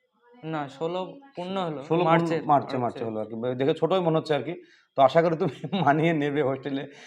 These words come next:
Speaker 2: আর তুমি প্রচুর, আমি, আমি একটা কথা বলবো, প্রচুর তুমি পাবে আর কি। যেমন, মানে কি হয় বলো তো, আমরা যারা, আমিও চাকরি করি আর কি, যারা আমাদের এই মানে সিস্টেমের বাইরে যারা থাকে আর কি, তারা কি ওইভাবে পরিবেশটা পায় না। তুমি ওখানে যখন নিটের কোচিং নেবে, তুমি দেখবে তোমার মতন হয়তো দেখবে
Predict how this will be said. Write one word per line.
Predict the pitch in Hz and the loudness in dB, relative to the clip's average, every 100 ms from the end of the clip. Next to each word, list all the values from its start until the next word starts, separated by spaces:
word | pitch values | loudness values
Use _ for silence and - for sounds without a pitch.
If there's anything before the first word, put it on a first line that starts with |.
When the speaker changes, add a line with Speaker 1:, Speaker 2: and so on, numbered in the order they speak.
| - - | -16 4
Speaker 2:
আর | 151 175 - | 6 6 2
তুমি | 220 | 0
প্রচুর, | 226 214 220 | 4 8 8
আমি, | 226 | 10
আমি | 208 226 | 8 8
একটা | 220 | 8
কথা | 226 | 8
বলবো, | 240 247 | 8 6
প্রচুর | - 214 247 | 2 0 0
তুমি | - 233 180 - - | -2 -4 -4 -4 6
পাবে | 170 147 | 8 8
আর | 113 | 6
কি। | |
যেমন, | 120 139 151 | 4 2 2
মানে | 135 156 156 | 0 -2 -2
কি | 226 | 0
হয় | 190 190 | 4 4
বলো | 170 | 4
তো, | 156 | 2
আমরা | 175 165 165 | 2 4 4
যারা, | 160 165 156 - - - | 4 2 0 -12 -20 -10
আমিও | 135 165 | -4 0
চাকরি | 180 151 170 | 0 0 0
করি | 160 151 | 0 0
আর | 139 | 0
কি, | 127 | 0
যারা | 135 139 143 | 0 2 2
আমাদের | 143 - 143 147 156 | 0 -4 -4 -2 0
এই | 156 147 147 156 | -2 -6 -10 -16
মানে | - 123 123 131 _ _ _ _ | -12 -12 -12 -16 _ _ _ _
সিস্টেমের | _ 208 214 220 | _ -2 4 6
বাইরে | 180 196 | 8 8
যারা | 185 | 6
থাকে | 180 147 143 | 2 -2 -4
আর | |
কি, | 151 | 0
তারা | 180 185 | 0 -2
কি | 185 | -2
ওইভাবে | 190 214 202 | -2 -2 -2
পরিবেশটা | 220 226 214 214 208 | -2 -2 -2 -2 0
পায় | 151 120 | 0 0
না। | 101 87 _ _ _ _ | -2 -12 _ _ _ _
তুমি | 180 | -4
ওখানে | 208 208 | -2 0
যখন | 214 208 214 | 0 0 0
নিটের | 196 175 170 196 196 | -2 -6 -6 -4 -2
কোচিং | 196 180 208 | -2 -2 -2
নেবে, | 180 | -2
তুমি | 180 190 | -4 -2
দেখবে | 202 | -2
তোমার | 202 208 220 | -2 4 4
মতন | 214 208 220 220 | 4 2 0 0
হয়তো | 196 196 | -2 -4
দেখবে | 190 175 196 | -4 -4 -4